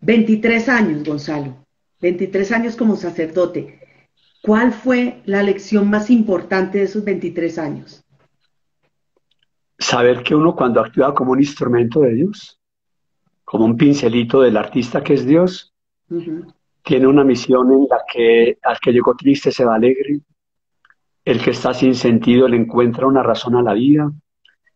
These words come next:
Speaker 2: el que estaba con un odio. ¿Perdona?
Speaker 1: Ujú.
Speaker 2: Cuando lo cuento me emociona.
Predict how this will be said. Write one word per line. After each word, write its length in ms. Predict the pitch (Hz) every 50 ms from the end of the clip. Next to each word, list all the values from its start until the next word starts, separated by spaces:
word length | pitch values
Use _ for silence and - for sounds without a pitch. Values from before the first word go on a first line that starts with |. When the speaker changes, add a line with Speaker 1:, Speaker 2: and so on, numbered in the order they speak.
| _ _ _ -
Speaker 2:
el 140 | 120 113 117
que 100 | 120 127
estaba 340 | - - 135 131 135 135
con 140 | 135 - 123
un 160 | 123 123 123
odio. 360 | 127 131 135 127 143 151 - - - _ _ _ _ _ _ _ _ _ _ _ _ _ _ _ _ _ _ _ _ _ _ _ _ 679 719 719 762 762 740 1077 1077 1077 _ _ _ _ _ _ _ _ _ _ _ _ _ _ _ _ _ _ _ _ - - - - - - _ _ _
¿Perdona? 560 | - - 110 104 127 139 175 214 214 214 - - _ _ _ _ _ _ _ _ _ _ _
Speaker 1:
Ujú. 460 | - 170 170 170 170 156 170 214 285 - - - _ _ _
Speaker 2:
Cuando 280 | - - - - 131 113
lo 100 | 113 117
cuento 360 | - 123 117 113 117 165 160 156
me 100 | 147 131
emociona. 440 | 117 110 117 - 135 143 175 214 226